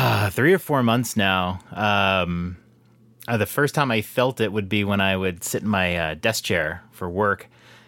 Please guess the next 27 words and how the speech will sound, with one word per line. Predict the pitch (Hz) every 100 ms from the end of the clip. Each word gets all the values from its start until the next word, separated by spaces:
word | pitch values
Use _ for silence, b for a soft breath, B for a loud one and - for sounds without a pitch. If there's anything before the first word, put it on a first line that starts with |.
| B
and | 104 101
I | 98
like | 104 -
to, | 104 95 87
um, | 87
kind | - 110
of | 92
fold | - 104 98
up | 90
my | 98
left | 98 98 -
leg | 101 95 90
when | 90
I |
do | 90 95
that, | 90 85 80
and, | 80 90 B B B B B B -
um, | 98 95 87 87
started | 147 123
to | 98
really | 101 127 131 123 113
feel | - 117 110
it | 101
when | 107
I | 98
sat | 95 104 101
down. | 98 98 92 90